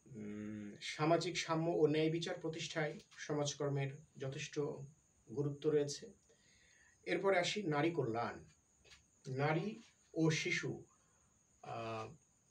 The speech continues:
তথা শি-, শিশু এবং নারী, এই দুটো, দুই জাতি, দুই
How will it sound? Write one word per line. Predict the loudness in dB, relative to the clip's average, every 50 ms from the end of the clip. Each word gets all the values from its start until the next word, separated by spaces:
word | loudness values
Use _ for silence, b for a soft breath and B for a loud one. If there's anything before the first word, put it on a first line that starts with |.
| _ _ _ _ _ _ _
তথা | -14 -12 -8 -6 -6 -6 -8 -10 -14
শি-, | -16 -18 -18 -20 _ _
শিশু | -10 -8 -6 -2 -2 -2 -2 -2 -4 -4 -4
এবং | -4 -4 -4 -4 -2 0
নারী, | 2 2 2 2 0 -4 -6
এই | -6 -6 -6 -6 -4
দুটো, | -6 -6 -6 -4 -4 -6 -6 -8 -10 -20 _ _ _ -10
দুই | -6 -4 -4 -2 -2 -2 -4 -6 -8 -10 -12 -14 -16 -18 _ b b b b b b b b b b b b b _ _ _ _ -4
জাতি, | 0 0 0 0 0 -2 -2 -2
দুই | 0 0 0 0 0 -2